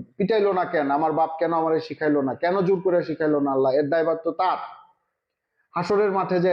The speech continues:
এই ধরনের আলতু ফালতু কথা আল্লাহ মাইনে নিবে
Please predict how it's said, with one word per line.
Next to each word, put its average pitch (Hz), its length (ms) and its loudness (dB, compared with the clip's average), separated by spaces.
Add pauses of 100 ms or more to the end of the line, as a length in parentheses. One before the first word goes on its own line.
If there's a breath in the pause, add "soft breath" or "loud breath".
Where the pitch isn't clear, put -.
এই 170 140 2
ধরনের 180 380 2 (640 soft breath)
আলতু 160 340 0
ফালতু 196 280 0 (140)
কথা 175 260 -2 (720)
আল্লাহ 170 260 0
মাইনে 180 220 0
নিবে 123 220 2